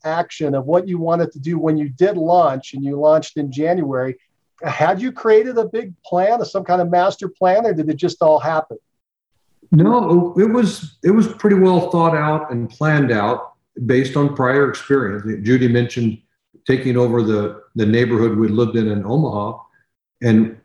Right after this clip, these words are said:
Speaker 2: the marketing materials we used and the plans we used was very similar, uh, but just tailored for this community.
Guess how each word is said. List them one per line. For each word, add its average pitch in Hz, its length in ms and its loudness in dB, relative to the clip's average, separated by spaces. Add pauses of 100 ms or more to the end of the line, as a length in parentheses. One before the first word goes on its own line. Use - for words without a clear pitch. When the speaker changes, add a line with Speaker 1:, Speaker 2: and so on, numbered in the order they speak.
(140)
Speaker 2:
the 113 120 0
marketing 127 540 0
materials 127 540 0
we 113 160 0
used 123 320 0
and 107 80 -2
the 101 60 -4
plans 139 400 0
we 110 60 0
used 110 220 0
was 104 140 -2
very 135 320 0
similar, 131 640 0 (500)
uh, 98 300 -4 (100)
but 113 180 2
just 113 260 -2
tailored 123 380 0
for 117 100 -2
this 120 240 0
community. 117 560 -2